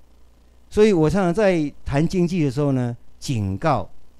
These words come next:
这个政府当局，不管是李登辉时代啊、陈水扁时代啊，哦，我一直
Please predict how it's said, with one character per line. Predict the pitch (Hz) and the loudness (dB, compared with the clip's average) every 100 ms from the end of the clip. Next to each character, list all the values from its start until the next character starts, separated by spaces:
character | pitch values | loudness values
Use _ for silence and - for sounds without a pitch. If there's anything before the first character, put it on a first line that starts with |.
| - - - - | -20 -20 -20 -10
这 | 143 | -6
个 | 110 | -6
政 | - - 156 | 0 2 4
府 | - 78 | 2 -4
当 | 92 92 | -6 -6
局， | - 76 - | -8 -16 -10
不 | 127 | -8
管 | 92 80 | -8 -12
是 | - 107 - - - - - | -12 -12 -14 -20 -20 -20 -16
李 | 92 | -12
登 | 95 110 | -6 -4
辉 | 110 | -6
时 | - 98 | -8 -10
代 | 113 110 | -6 -4
啊、 | 101 98 | -4 -6
陈 | 95 98 | -8 -8
水 | 101 | -6
扁 | 90 80 | -6 -10
时 | - | -12
代 | 110 101 90 | -10 -8 -8
啊， | 82 87 | -10 -14
哦， | 85 80 - _ - - | -14 -16 -20 _ -20 -14
我 | 92 | -12
一 | 110 | -12
直 | 101 | -12